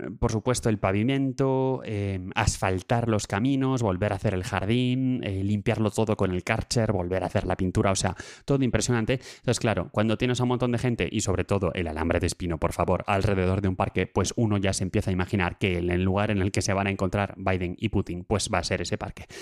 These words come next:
Y efectivamente se acabó anunciando. Yo estuve ayer a mediodía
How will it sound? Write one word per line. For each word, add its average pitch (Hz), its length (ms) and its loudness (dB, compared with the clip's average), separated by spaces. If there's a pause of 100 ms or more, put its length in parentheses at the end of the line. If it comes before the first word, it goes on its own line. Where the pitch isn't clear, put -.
(220)
Y 127 60 2
efectivamente 87 540 2
se 104 100 0
acabó 87 200 2
anunciando. 82 460 -6 (320)
Yo 135 120 2
estuve 160 480 2
ayer 107 280 2
a 135 80 0
mediodía 131 560 0